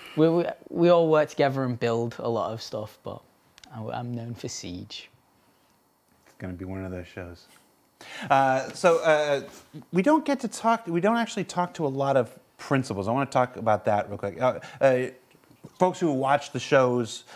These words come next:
Speaker 2: uh, with regularity, I mean, I've been doing this for going on eight years now and stuff.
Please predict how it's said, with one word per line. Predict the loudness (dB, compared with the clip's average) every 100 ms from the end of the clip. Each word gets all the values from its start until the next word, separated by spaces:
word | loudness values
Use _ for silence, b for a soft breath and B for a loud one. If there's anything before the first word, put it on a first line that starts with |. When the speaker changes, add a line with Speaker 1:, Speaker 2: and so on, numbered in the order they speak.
| B
Speaker 2:
uh, | 4 8 6
with | 4 0
regularity, | 0 2 2 4 2 4 4
I | 2
mean, | 2
I've | 2 2
been | 0
doing | -4 -6
this | -6
for | -4 -4
going | -2 -2 -2
on | -4
eight | -4
years | -2 -2 -2
now | -4 -6
and |
stuff. | -2 -2